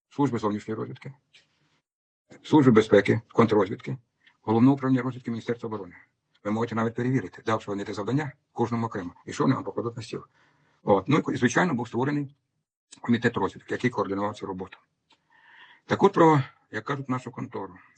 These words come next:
Я мрію, і поки живий здоровий, буду робити все разом зі своїми колегами-ветеранами, щоб після перемоги створити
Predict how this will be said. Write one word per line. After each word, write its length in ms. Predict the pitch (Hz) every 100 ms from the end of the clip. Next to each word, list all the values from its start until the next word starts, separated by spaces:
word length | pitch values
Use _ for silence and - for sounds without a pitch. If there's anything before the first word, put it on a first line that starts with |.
| _ _ _ _ _ _ _ _ _ _ _ _ _
Я 160 | - 113
мрію, 360 | 147 120 98 - _ _ _ _ _ _
і 80 | -
поки 240 | 113 131
живий 200 | 139 147
здоровий, 440 | 135 117 101 - - _ _ _ _ _ _ _ _ _
буду 220 | 104 107
робити 300 | 110 107 113
все 320 | 104 - 147 165 _ _ _ _ _ -
разом 220 | 123 113
зі 60 | 107
своїми 260 | - 113 101
колегами-ветеранами, 920 | 101 113 104 95 - - 135 110 92 _ _ _ _ _ - _
щоб 200 | - -
після 260 | 113 113
перемоги 480 | 104 107 117 147 - _ _ _ _ _ _ _ _
створити 500 | _ - 107 113 101